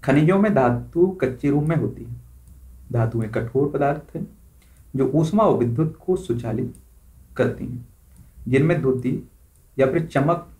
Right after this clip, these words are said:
की विशेषता होती है धातुओं में। लोहे ask, bauxite,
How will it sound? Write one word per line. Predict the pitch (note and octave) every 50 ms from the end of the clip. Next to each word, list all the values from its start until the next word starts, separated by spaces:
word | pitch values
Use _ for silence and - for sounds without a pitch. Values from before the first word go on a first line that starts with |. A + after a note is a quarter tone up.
| - - - - - - - _ - - - _ - - - - _ -
की | -
विशेषता | A#2+ A#2 A#2 - C3 B2 A#2+ - C#3+
होती | C#3+ C#3+ C#3+ - D3+ D#3+
है | A#3+ A#3+ - - - - - - -
धातुओं | A#2 A2+ A2 G#2+ A2+ A2+ G#2+
में। | A2+ B2 A#2+ - - - - - - - - - - -
लोहे | A#2+ C3+ D3+ D#3+ D#3+
ask, | D#3+ E3 E3 E3 - -
bauxite, | A#2+ A2 A2+ A#2 - - A2+ A#2 B2+ B2 -